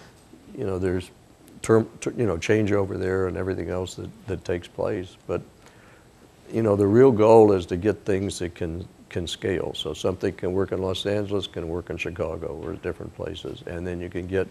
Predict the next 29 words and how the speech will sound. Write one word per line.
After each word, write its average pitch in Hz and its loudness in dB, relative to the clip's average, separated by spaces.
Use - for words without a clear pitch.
people 107 2
like 98 4
yourselves 104 0
and 92 -4
others 107 -2
that 98 -2
are 92 0
willing 98 2
to 95 -2
devote 95 4
your 92 0
life 73 -4
or 90 -6
part 104 4
of 107 2
your 87 -4
life 82 -4
to 92 -6
help 104 2
those 92 -2
organizations 87 -6
really 87 -6
go 85 -4
out 87 -6
and 85 -10
help, 85 -2
and 85 -6
help 80 -6
people. - -12